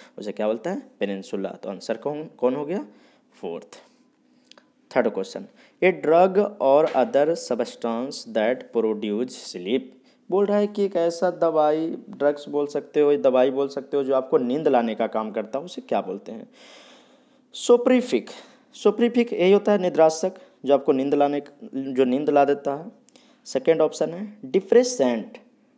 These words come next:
डिप्रेसेंट क्या होता है? अवसादक औषधि होता है। इसका मतलब होता है a drug that slows the rate of the body's function।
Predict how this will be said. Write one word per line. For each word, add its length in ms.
डिप्रेसेंट 640
क्या 100
होता 300
है? 220
अवसादक 760
औषधि 400
होता 300
है। 240
इसका 220
मतलब 260
होता 200
है 180
a 220
drug 220
that 220
slows 460
the 200
rate 260
of 220
the 180
body's 460
function। 300